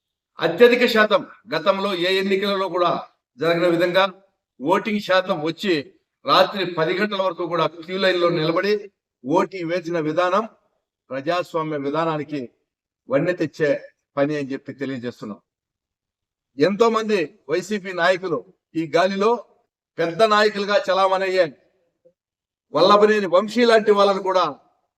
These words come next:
నడి రోడ్డు మీద ఈడ్చి కాలర్ పట్టుకునే పరిస్థితి, సామాన్యులు కాలర్ పట్టుకుని ఈడ్చే పరిస్థితి. తెనాలిలో అన్నాబత్తిని శివకుమార్ ఎమ్మెల్యేని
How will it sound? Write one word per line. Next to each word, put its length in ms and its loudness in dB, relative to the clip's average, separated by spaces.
నడి 260 -2
రోడ్డు 280 4
మీద 220 2
ఈడ్చి 320 -6
కాలర్ 360 0
పట్టుకునే 360 -6
పరిస్థితి, 460 -6
సామాన్యులు 480 2
కాలర్ 320 0
పట్టుకుని 320 -6
ఈడ్చే 220 -4
పరిస్థితి. 460 -8
తెనాలిలో 500 4
అన్నాబత్తిని 640 0
శివకుమార్ 540 0
ఎమ్మెల్యేని 540 2